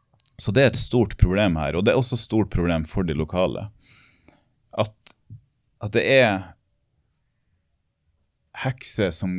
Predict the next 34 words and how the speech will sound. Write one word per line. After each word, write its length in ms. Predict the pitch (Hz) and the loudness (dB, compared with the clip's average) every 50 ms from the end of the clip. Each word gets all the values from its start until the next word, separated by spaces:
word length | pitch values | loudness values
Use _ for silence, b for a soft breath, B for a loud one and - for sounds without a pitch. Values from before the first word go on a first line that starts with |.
| 87 85 | -8 -4
bor 320 | 87 110 113 104 85 73 | -2 0 0 0 0 -2
forskjellige 400 | - - 87 - - 90 87 82 | -6 -8 -8 -6 -6 -4 -6 -6
plasser 400 | - 95 95 87 - - 90 78 - - | -4 -4 -4 -2 -2 -2 -4 -4 -4 -4
er 160 | 82 87 87 80 | -4 -4 -2 -2
vanlig. 480 | 76 80 85 90 90 71 52 62 78 80 - _ _ _ _ _ _ _ _ _ _ _ _ B B B B B B B B B B B B B B B B _ _ _ _ _ _ _ _ _ _ _ | -2 -2 -2 -2 -4 -6 -6 -10 -12 -14 -16 _ _ _ _ _ _ _ _ _ _ _ _ B B B B B B B B B B B B B B B B _ _ _ _ _ _ _ _ _ _ _
Og 400 | - 107 107 107 104 104 101 - - - - - _ _ _ _ _ _ _ _ _ _ _ _ _ _ _ _ _ _ _ _ _ _ _ - | 0 2 4 4 2 2 0 -4 -6 -8 -10 -10 _ _ _ _ _ _ _ _ _ _ _ _ _ _ _ _ _ _ _ _ _ _ _ -12
for 160 | - - 113 | -8 -2 0
å 80 | 110 107 | 0 0
begynne 500 | 95 90 104 127 131 117 104 92 87 - B B B B B B | 0 2 4 4 4 4 4 0 -2 -6 B B B B B B
å 60 | 98 | -6
snakke 320 | - - 113 107 104 - 107 | -4 -2 -2 -2 -2 -4 -4
om 120 | 98 95 98 | -4 -2 0
det, 160 | 107 104 98 92 | 2 2 2 2
så 220 | - - 101 101 - | 0 -2 -2 -2 -2
er 180 | 87 110 113 107 | 0 0 0 0
det 220 | 98 98 95 95 - | 0 0 -2 -2 0
også 300 | 120 113 - - 107 92 | -2 -2 -2 0 -2 -2
et 100 | 95 - | -2 -2
stort, 600 | - - - - - 117 110 95 85 - - - | 0 0 0 0 0 0 0 0 -2 -4 -6 -4
noe 240 | 101 107 107 - 107 | -2 -2 -2 0 -2
som 160 | 95 - 101 | -2 0 -2
er 40 | 98 | -2
et 60 | 92 - | -2 0
stort 420 | - - - - 113 113 104 107 - | 0 -2 0 0 0 -2 -2 0 0
problem 460 | 110 98 90 92 92 90 87 85 85 | 0 0 2 0 0 0 -2 -2 0
blant 240 | 92 95 95 95 92 | 2 2 2 0 0
det 80 | 92 80 | -2 -4
lokale. 560 | 85 82 - 95 92 92 78 64 62 67 82 - _ _ _ _ - - - | -4 -4 -2 0 0 2 0 0 -4 -6 -8 -12 _ _ _ _ -20 -20 -10
For 160 | - - 98 | -4 0 2
når 180 | 98 98 98 101 | 2 2 2 2
du 120 | 101 101 | 0 -2
har 340 | 92 107 123 120 110 95 87 | 0 2 2 4 4 4 2
en 140 | 90 90 87 | 0 -4 -6
community 720 | - - 104 110 120 123 107 90 82 - 87 78 78 78 | -2 0 2 4 4 4 4 2 0 -4 -6 -6 -6 -8